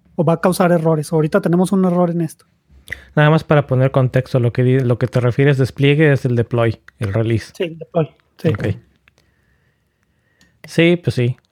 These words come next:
Speaker 2: Eh, bi-, eh, been there, done that, de que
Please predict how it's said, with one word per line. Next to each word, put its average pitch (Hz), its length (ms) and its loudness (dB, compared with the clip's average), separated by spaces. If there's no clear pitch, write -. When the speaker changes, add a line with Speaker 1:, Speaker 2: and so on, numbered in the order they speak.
Speaker 2:
Eh, 151 160 2
bi-, 143 260 -2
eh, 151 200 0
been 170 240 2
there, 175 300 4
done 143 240 2
that, 131 220 2
de 120 160 -2
que 117 400 -2